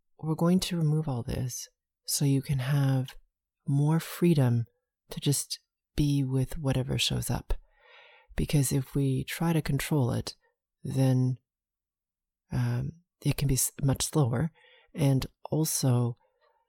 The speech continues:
it's, um, can be more challenging. Yeah. So let's release all this, 'cause you're not in the present. You're just projecting what it is that you want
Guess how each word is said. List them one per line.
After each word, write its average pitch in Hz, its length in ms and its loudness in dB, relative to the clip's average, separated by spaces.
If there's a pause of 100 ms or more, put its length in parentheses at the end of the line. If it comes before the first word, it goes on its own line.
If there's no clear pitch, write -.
(180)
it's, - 640 -2
um, 120 460 0 (1800)
can 156 140 2
be 151 80 2
more 135 180 2
challenging. 110 580 -4 (800)
Yeah. - 120 -6 (800)
So 143 480 6
let's - 480 0 (100)
release 160 400 0
all 127 160 -2
this, - 380 -2 (1160)
'cause 143 220 2
you're 143 80 4
not 143 220 4
in 135 80 4
the 123 80 0
present. 127 500 2
You're 135 100 -2
just - 360 -2 (200)
projecting 131 520 2
what 120 160 -2
it 127 60 -6
is 120 180 -2
that - 160 -4
you 127 100 -4
want - 380 -6